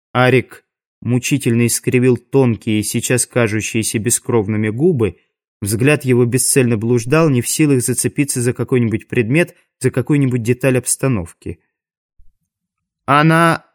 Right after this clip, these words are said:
отдыхала в Одессе несколько лет подряд". Арик на мгновение задумался, вспоминая, и тем же тоном уточнил:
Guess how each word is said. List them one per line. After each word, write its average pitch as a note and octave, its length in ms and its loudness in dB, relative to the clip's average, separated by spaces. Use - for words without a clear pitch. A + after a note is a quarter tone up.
отдыхала D#3 760 2
в D3+ 80 4
Одессе C#3+ 720 0
несколько D3 540 0
лет D3 260 2
подряд". C3 640 0
Арик A2+ 320 -2
на A2 80 -2
мгновение A2 480 0
задумался, A#2+ 560 -2
вспоминая, A#2+ 680 -2
и B2 100 -2
тем D3 240 2
же B2+ 140 -2
тоном D3+ 420 0
уточнил: A2 720 -4